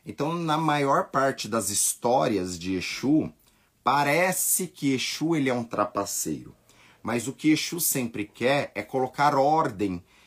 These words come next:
em tudo aquilo que está em desordem. A questão de Exu comer o cabrito é justamente para ele trazer aquele axé do movimento e da força de Exu, do cabrito.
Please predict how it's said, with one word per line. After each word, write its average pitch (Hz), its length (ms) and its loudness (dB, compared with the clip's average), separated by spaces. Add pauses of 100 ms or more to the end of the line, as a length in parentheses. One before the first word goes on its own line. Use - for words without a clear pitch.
(120)
em 117 100 -2
tudo 175 360 -2
aquilo 135 300 -2
que 120 100 -6
está 104 240 -4
em 101 60 -2
desordem. 76 600 -8 (540)
A 110 80 2
questão 151 480 -2
de 151 140 2
Exu 170 360 -2
comer 127 520 2
o 107 80 -2
cabrito 101 760 -2 (320)
é 101 140 -2
justamente 131 1000 -2
para 120 280 0
ele 139 140 0
trazer 139 500 0
aquele 135 360 0
axé 131 600 -2 (360)
do 110 200 0
movimento 147 880 0
e 107 100 -4
da 131 160 0
força - 720 -2 (360)
de 92 160 -6
Exu, 101 360 -4 (200)
do 107 180 -4
cabrito. 101 540 -2